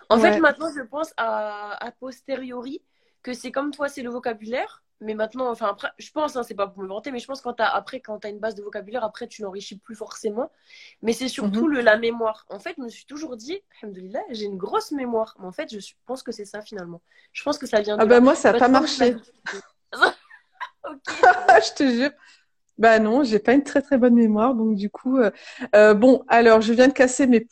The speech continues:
Speaker 2: mes bienfaits. Ça dépend sur qui. Ça marche peut-être pas tout le temps non plus. Euh,
Speaker 1: Oui, non,
Speaker 2: euh,
Speaker 1: c'est
Speaker 2: chez
Speaker 1: vrai.
Speaker 2: moi, je t-, voilà, voilà. Euh, mais on va dire c'est les bienfaits,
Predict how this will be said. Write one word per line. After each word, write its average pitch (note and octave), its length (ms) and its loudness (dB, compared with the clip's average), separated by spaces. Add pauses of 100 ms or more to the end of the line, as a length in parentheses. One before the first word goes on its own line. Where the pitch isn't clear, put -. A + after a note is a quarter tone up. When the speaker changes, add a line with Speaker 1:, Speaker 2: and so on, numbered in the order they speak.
(140)
Speaker 2:
mes G#3+ 180 2
bienfaits. A#3 480 2
Ça B3 180 2
dépend A#3+ 300 2
sur B3 260 -4
qui. - 340 -2 (280)
Ça G#3+ 220 2
marche A#3 280 2
peut-être A#3+ 300 -2
pas C#4 100 6
tout C#4 160 -2
le B3+ 60 -2
temps C4+ 160 4
non A#3 160 4
plus. B3+ 320 0 (360)
Euh, G#3 500 8
Speaker 1:
Oui, B3+ 60 -10
non, C4 80 4
Speaker 2:
euh, C4+ 220 4
Speaker 1:
c'est - 100 -6
Speaker 2:
chez - 120 2
Speaker 1:
vrai. A#3+ 60 4
Speaker 2:
moi, C4 140 6
je C4+ 140 0
t-, - 120 -10 (600)
voilà, F#3+ 520 2
voilà. F3 360 0 (340)
Euh, G#3 260 10
mais A#3 300 4 (260)
on A#3+ 140 4
va C4 120 8
dire C4 200 2
c'est - 180 0
les A#3 140 4
bienfaits, A#3 580 2